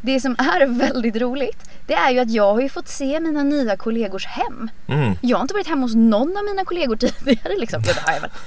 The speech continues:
Speaker 1: Men du förstår vad jag menar. Nu har jag ju sett allas kök.
Speaker 2: Ja.
Speaker 1: Jag har sett allas sovrum. Jag har sett,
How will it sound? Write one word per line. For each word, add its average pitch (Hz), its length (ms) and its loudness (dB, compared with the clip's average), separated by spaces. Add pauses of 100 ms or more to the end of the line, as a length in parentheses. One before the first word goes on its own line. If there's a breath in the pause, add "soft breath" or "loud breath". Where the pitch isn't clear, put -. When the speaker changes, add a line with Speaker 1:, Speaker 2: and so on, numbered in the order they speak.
Speaker 1:
Men 226 240 2
du 220 160 -2
förstår 247 160 2
vad 240 80 2
jag 254 60 2
menar. 196 140 4 (220 loud breath)
Nu 185 80 0
har 202 40 4
jag 285 60 4
ju 381 60 0
sett 240 200 -2
allas 214 360 2
kök. - 480 -6
Speaker 2:
Ja. 110 80 0
Speaker 1:
Jag 107 80 4
har 98 80 2
sett 175 240 0
allas 208 420 0
sovrum. 220 420 -4 (300 loud breath)
Jag 302 80 -6
har - 20 -
sett, 311 200 -4